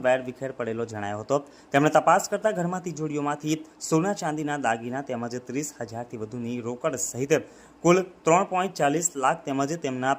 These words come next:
બેંકના એ ટી એમ સહિતના દસ્તાવેજની ચોરી ગઈ હોવાનું જણાયું હતું. ઘટનાને પગલે તેમણે ભરૂચ એ ડિવિઝન પોલીસને જાણ કરતા ટીમે સ્થળ ઉપર દોડી આવી આસપાસમાં પૂછપરછ કરી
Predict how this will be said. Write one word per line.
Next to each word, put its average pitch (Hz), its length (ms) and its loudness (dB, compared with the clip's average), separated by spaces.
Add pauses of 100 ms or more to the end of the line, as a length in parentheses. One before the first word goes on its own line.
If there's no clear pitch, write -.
(140)
બેંકના 147 480 -4
એ 147 80 -6
ટી 156 180 -8
એમ 143 80 -4
સહિતના 131 460 -8
દસ્તાવેજની 127 640 -4
ચોરી 127 340 -8
ગઈ 113 240 -4
હોવાનું 127 640 -2
જણાયું 104 340 -8
હતું. 123 220 -2 (640)
ઘટનાને 170 360 4
પગલે 190 280 2
તેમણે 185 240 -2
ભરૂચ 135 320 -4
એ 156 120 -4
ડિવિઝન 135 360 -4
પોલીસને 120 400 -8
જાણ 107 260 -12
કરતા 117 320 -4
ટીમે 110 280 -10
સ્થળ 156 320 -4
ઉપર 147 160 -4
દોડી 113 240 -4
આવી 135 240 4 (320)
આસપાસમાં 165 680 2
પૂછપરછ 156 520 -4
કરી 147 200 0